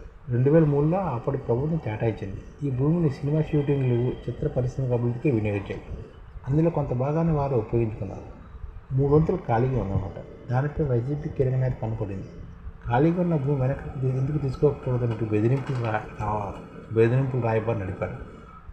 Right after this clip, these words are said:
అక్కడ లేఅవుట్లు వేసి అందులో సగం ప్లాట్లు తమకు ఇవ్వాలని డిమాండ్ చేశారు. అందుకు అనుగుణంగా ఆ ప్రాంతాన్ని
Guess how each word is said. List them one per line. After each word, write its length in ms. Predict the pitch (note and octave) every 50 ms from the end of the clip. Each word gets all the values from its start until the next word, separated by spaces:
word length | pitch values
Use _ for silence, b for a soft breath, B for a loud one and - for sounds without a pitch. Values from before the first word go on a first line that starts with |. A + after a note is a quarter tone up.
| - -
అక్కడ 200 | B2 B2 - C3
లేఅవుట్లు 440 | B2+ A#2 B2 C3+ D3+ E3 D#3+ D#3 C#3+
వేసి 220 | C3+ C3 C3 C#3
అందులో 220 | C3 B2 B2+ B2
సగం 260 | A#2 - A#2+ A2+ A2 A2
ప్లాట్లు 220 | A2 B2+ C#3+ E3 E3+
తమకు 300 | D#3+ D3 C3+ B2+ A#2 A#2+
ఇవ్వాలని 400 | A#2 A2+ A#2+ A#2+ B2 B2 A#2+ A2+
డిమాండ్ 340 | A2 G#2+ A2 A2+ A2 G2 F#2+
చేశారు. 300 | E2 - - G2 - - - - - - - - - - - - - - -
అందుకు 240 | - C3+ D3+ D3 C#3+
అనుగుణంగా 400 | C3+ C#3 C#3+ D#3 E3 F3 F3 F3
ఆ 40 | D#3+
ప్రాంతాన్ని 720 | D#3 - B2 B2+ B2+ B2+ D#3 D3+ C#3 A#2 G#2+ G#2+ - -